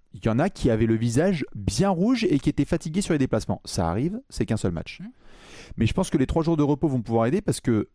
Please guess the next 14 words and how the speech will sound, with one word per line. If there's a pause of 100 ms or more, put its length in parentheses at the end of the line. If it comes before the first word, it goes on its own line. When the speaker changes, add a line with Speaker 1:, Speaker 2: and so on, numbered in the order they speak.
Speaker 1:
euh, (1000)
si (100)
face
à
Minnesota, (640)
t'es
pas
au
rendez-vous
physiquement,
athlétiquement
et
en
cardio,